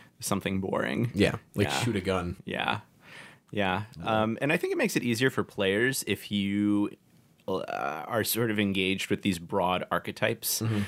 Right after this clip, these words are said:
Speaker 1: especially new players, 'cause they'll be like, "Oh, I know what to do with this guy.
Speaker 2: Yeah.
Speaker 1: 'Cause I've watched Game of Thrones and I know that he's bad."
Speaker 2: Yep.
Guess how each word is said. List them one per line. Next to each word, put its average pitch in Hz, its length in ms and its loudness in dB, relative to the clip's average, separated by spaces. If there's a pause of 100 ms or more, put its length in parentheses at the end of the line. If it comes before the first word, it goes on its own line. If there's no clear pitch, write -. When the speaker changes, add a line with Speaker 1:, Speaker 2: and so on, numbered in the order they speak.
(160)
Speaker 1:
especially 98 520 0
new 92 200 2
players, 104 440 -2
'cause - 140 -10
they'll 95 140 0
be 95 100 2
like, 95 260 0
"Oh, 165 300 0
I - 200 -2
know 107 260 4
what 90 300 -2
to 101 100 -2
do 98 260 2
with 92 240 0
this - 240 0
guy. 139 560 0
Speaker 2:
Yeah. 90 200 2 (200)
Speaker 1:
'Cause 87 180 -6
I've 110 340 2
watched - 420 -2
Game 113 180 4
of 127 120 0
Thrones 92 540 0
and 90 100 0
I 87 120 0
know 98 260 4
that 104 160 2 (120)
he's 147 400 0
bad." 87 560 0
Speaker 2:
Yep. 101 160 4